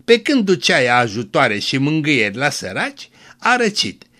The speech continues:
și boala aceasta a ținut-o la pat multă vreme. Un credincios care o vizita mereu a întrebat-o într-o zi:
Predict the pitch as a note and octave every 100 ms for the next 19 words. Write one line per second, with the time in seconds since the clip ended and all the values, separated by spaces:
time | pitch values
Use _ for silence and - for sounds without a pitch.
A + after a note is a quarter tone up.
0 | - - D#3 G3 G3 C3 A#2+ A3 A#3+ -
1 | G3+ - D3+ - C#3+ G#3 F3+ C3 A2 -
2 | E3+ - - A#2 D3 D#3 A2+ F#2 F2 E2+
3 | E2+ - _ _ _ - - - E3+ D3
4 | D#3 C#3 C3 C3 C3 D3+ - C#3 C3 B2
5 | A2 A#2 G#2 B2 B2+ A#2+ G#2+ C3 G#3+ G#3
6 | - E3 D3 D3 F#3 F3+ A#2+ G2+ F#2 F#2
7 | F2 F#2